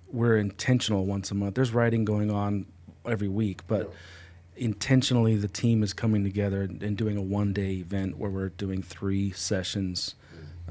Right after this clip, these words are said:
Speaker 1: Uh, there's about twelve to sixteen people that do that, so we get quite a few songs from
Speaker 2: Mm-hmm.
Speaker 1: those sessions.
Speaker 2: Mm-hmm.
Speaker 1: And then once a quarter, we're doing two-day events where we'll bring in a, potentially a guest to come in and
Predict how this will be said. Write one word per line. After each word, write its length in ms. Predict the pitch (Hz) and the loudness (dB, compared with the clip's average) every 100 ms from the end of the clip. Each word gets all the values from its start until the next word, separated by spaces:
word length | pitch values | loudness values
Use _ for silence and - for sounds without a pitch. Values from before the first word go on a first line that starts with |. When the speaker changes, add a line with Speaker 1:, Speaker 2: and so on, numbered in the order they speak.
| - | -8
Speaker 1:
Uh, 20 | |
there's 140 | 92 104 | -4 -2
about 300 | 90 98 - | 0 -2 0
twelve 340 | - 101 92 | 0 2 0
to 200 | - 90 87 | -4 -6 -6
sixteen 520 | - 104 - 110 101 | -6 -6 -4 -4 -4
people 280 | 104 98 95 | -4 -4 -6
that 160 | 85 | -6
do 180 | - 98 | -6 -4
that, 260 | 104 98 85 | -2 -4 -4
so 100 | 98 | -6
we 100 | 92 | -4
get 160 | 95 | -6
quite 220 | 85 101 92 | -4 -2 -2
a 40 | |
few 380 | 87 98 92 85 | -4 -4 -4 -4
songs 540 | 85 104 95 110 113 | -6 -2 0 0 -2
from 240 | - 120 113 | -4 0 2
Speaker 2:
Mm-hmm. 60 | |
Speaker 1:
those 200 | 107 113 | 2 2
sessions. 460 | - 117 113 127 127 | 2 0 0 -2 -2
Speaker 2:
Mm-hmm. 460 | - - - - - - 131 | -6 -10 -8 -8 -8 -4 4
Speaker 1:
And 100 | 131 | 6
then 80 | |
once 180 | 127 123 | 8 6
a 60 | 104 | 0
quarter, 340 | - 120 113 | 4 6 6
we're 120 | 110 | 4
doing 480 | 101 110 107 101 98 - | 4 2 2 2 -2 -6
two-day 380 | - 120 104 92 | -2 0 0 -2
events 560 | 87 90 85 - - - | -6 -8 -8 -10 -10 -6
where 140 | 110 | -4
we'll 160 | 104 98 - | -4 -4 -4
bring 180 | 104 | 0
in 140 | 101 98 | 0 0
a, 120 | 95 139 - - | -2 -6 -14 -20
potentially 440 | - 104 95 101 | -8 -6 -4 -4
a 40 | 92 | -6
guest 460 | 90 92 90 - | -4 -4 -4 -8
to 60 | - | -10
come 280 | - 101 95 | -6 -4 -4
in 140 | 90 | -4
and 180 | 87 85 | -6 -10